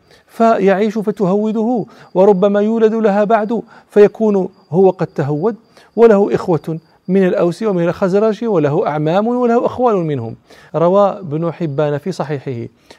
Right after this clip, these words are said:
والطحاوي في شرح مشكل الآثار عن ابن عباس رضي الله عنهما في قول ربنا سبحانه: "لا إكراه في الدين". قال: "كانت المرأة من ال-، من، من الأنصار"، يعني قبل ذلك لم يكونوا أنصار، إنما كان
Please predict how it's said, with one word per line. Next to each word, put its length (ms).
والطحاوي 640
في 140
شرح 240
مشكل 320
الآثار 560
عن 160
ابن 180
عباس 440
رضي 260
الله 240
عنهما 280
في 120
قول 220
ربنا 380
سبحانه: 560
"لا 200
إكراه 380
في 100
الدين". 300
قال: 420
"كانت 420
المرأة 360
من 240
ال-، 480
من، 240
من 140
الأنصار"، 400
يعني 200
قبل 240
ذلك 340
لم 140
يكونوا 420
أنصار، 280
إنما 300
كان 340